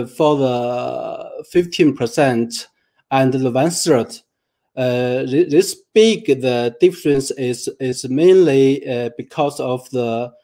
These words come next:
the definition and the baseline of the land degradation. And this will lead to the big variations in the numbers. Next. So we can see there's a lot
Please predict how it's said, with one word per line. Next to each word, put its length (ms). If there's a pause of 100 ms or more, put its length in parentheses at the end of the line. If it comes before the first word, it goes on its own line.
(380)
the 320
definition 880
and 160
the 220 (160)
baseline 580
of 280
the 840
land 300
degradation. 760 (480)
And 160
this 320
will 300
lead 260
to 140
the 140 (100)
big 260
variations 760
in 140
the 60
numbers. 840 (400)
Next. 520 (3500)
So 240
we 100
can 260
see 340
there's 280
a 40
lot 260